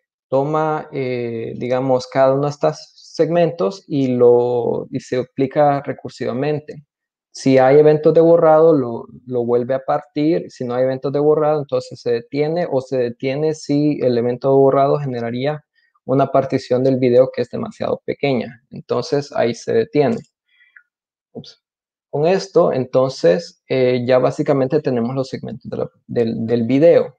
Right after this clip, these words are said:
Lo siguiente sería, como no hemos visto el contenido de manera directa, necesitamos estimar dónde puede estar el contenido manuscrito. Para eso vamos a hacer un, una estimación de la máscara de la pizarra. Esto funciona así.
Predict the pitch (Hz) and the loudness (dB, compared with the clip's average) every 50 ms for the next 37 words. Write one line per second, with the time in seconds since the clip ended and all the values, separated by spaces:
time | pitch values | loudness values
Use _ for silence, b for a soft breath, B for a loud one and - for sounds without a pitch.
0 | _ _ - 131 123 127 - - 135 123 127 131 131 135 - - 156 160 156 - | _ _ -8 -6 -6 -6 -4 -4 -4 -2 0 0 -2 0 2 2 2 2 2 2
1 | 165 151 147 139 139 139 143 151 151 151 147 - 131 120 117 113 113 113 120 127 | 2 4 4 2 2 0 2 2 0 0 -2 -4 -6 -4 -4 -4 -6 -6 -6 -4
2 | 135 139 135 139 143 139 - 151 139 139 151 139 143 139 135 135 139 139 139 135 | -4 -4 -4 -4 -6 -4 -2 -4 -4 -4 -6 -6 -6 -6 -4 -4 -2 -2 -2 -2
3 | 139 135 135 139 147 151 143 139 135 - _ 151 147 143 131 120 - 117 117 - | 0 0 0 2 2 2 2 2 -2 -2 _ -6 -4 -4 -6 -6 -6 -8 -6 -4
4 | - 113 117 127 131 135 135 - - 139 - - - 123 113 117 117 113 120 135 | -2 -2 0 0 -2 -2 -4 -6 -8 -8 -8 -4 0 2 2 4 4 2 2 0
5 | 139 127 117 120 120 123 131 135 131 - - 120 123 120 - - 117 117 - - | 0 0 2 2 2 4 4 2 2 2 2 2 2 2 2 0 0 0 0 -2
6 | 117 117 110 110 113 - 113 107 - 110 - _ - 156 165 156 - - - - | -6 -6 -6 -8 -6 -6 -6 -6 -6 -8 -10 _ 2 4 4 4 2 -4 -10 -10
7 | _ b b b b b b b b _ _ 135 131 135 131 135 131 - 165 156 | _ b b b b b b b b _ _ 4 6 6 6 4 4 4 4 4
8 | 147 135 135 147 147 143 135 - - 131 131 135 131 135 143 151 165 _ _ _ | 4 4 2 0 -4 -6 -6 -2 0 0 2 2 0 0 -2 -4 -8 _ _ _
9 | _ _ _ _ _ _ _ _ _ _ _ _ 143 135 131 135 135 - - 151 | _ _ _ _ _ _ _ _ _ _ _ _ -6 -4 -4 -4 -4 -4 -4 -2
10 | 143 135 131 - 131 127 135 135 127 120 113 113 - - 127 120 113 110 113 113 | -2 -2 -2 -2 0 0 2 2 0 0 -2 -6 -4 -2 0 0 0 0 -4 -4
11 | - 127 120 - - 151 135 - - - - _ _ _ _ _ _ _ _ _ | -6 -8 -6 0 2 2 2 0 -2 -8 -16 _ _ _ _ _ _ _ _ _
12 | _ _ _ _ _ _ _ - - - - 165 - - 131 117 - - 123 - | _ _ _ _ _ _ _ -16 -8 -2 0 0 0 0 -2 -2 -4 -6 -6 -6
13 | - - - 151 139 113 - - | -8 -4 -2 -2 -2 -2 -2 -8